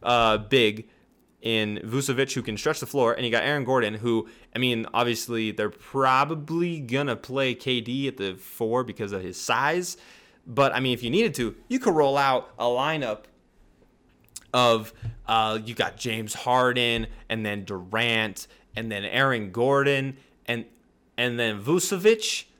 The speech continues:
who all four of those players can shoot threes. Oh, you got Joe Harris as well, who could probably play the one or the two, and you just move James Harden to the one. So you do not have one person that cannot shoot the ball.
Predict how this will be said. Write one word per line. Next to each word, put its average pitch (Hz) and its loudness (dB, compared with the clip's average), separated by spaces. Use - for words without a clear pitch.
who 143 4
all 160 4
four 170 0
of 175 4
those 170 2
players 175 0
can 127 -4
shoot - -6
threes. 170 0
Oh, 190 6
you 202 6
got 196 6
Joe 165 4
Harris 165 2
as 131 -2
well, 131 4
who 147 0
could 139 -4
probably 147 6
play 143 0
the 120 0
one 123 2
or 135 2
the 117 2
two, 113 0
and 117 -2
you 120 -2
just 113 -10
move 117 -2
James 117 0
Harden 123 4
to 117 0
the 107 2
one. 110 2
So 151 4
you 165 0
do 185 4
not 170 6
have 160 4
one 147 4
person 143 2
that 135 4
cannot 143 2
shoot 135 -2
the 131 0
ball. 123 2